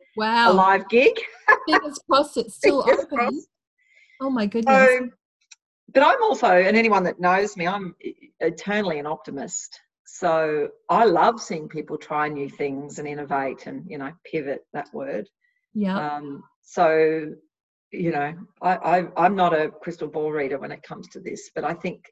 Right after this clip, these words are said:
Speaker 2: I do really believe managers will drive a lot of the change. They're the ones that are right, so close to the artist to try new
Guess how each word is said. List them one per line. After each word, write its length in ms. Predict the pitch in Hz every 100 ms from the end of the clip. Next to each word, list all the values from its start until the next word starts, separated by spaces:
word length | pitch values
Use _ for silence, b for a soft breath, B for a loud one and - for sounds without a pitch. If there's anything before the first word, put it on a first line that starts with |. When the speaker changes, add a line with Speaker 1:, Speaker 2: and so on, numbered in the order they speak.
| _
Speaker 2:
I 100 | 180
do 280 | 180 196 180
really 440 | 170 170 170 160 151
believe 320 | 156 147 143
managers 580 | 147 156 151 143 139 156
will 140 | 147
drive 380 | 147 143 143 143
a 40 |
lot 200 | 143 139 135
of 160 | 135 -
the 100 | -
change. 520 | - 147 180 381 415 -
They're 220 | 160 170
the 80 | 180
ones 260 | 165 151
that 80 | 151
are 40 | 147
right, 380 | 156 160 151 - _
so 140 | - 196
close 260 | 185 170 -
to 80 |
the 100 | 165
artist 360 | 147 151 156 -
to 80 | 170
try 320 | - 156 156
new 180 | 156